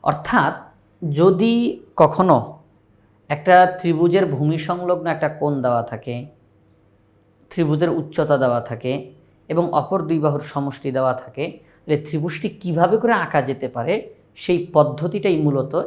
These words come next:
এখানে আমাদের শেখানো হবে। এটাই হচ্ছে মূল উদ্দেশ্য, যে আমরা পদ্ধতিটা শিখব, যে কীভাবে, কীভাবে করে আমাদেরকে এই ত্রিভুজটা আঁকতে হবে।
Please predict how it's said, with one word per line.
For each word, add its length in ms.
এখানে 220
আমাদের 220
শেখানো 380
হবে। 220
এটাই 180
হচ্ছে 160
মূল 160
উদ্দেশ্য, 360
যে 60
আমরা 160
পদ্ধতিটা 500
শিখব, 260
যে 140
কীভাবে, 320
কীভাবে 320
করে 180
আমাদেরকে 300
এই 120
ত্রিভুজটা 420
আঁকতে 560
হবে। 320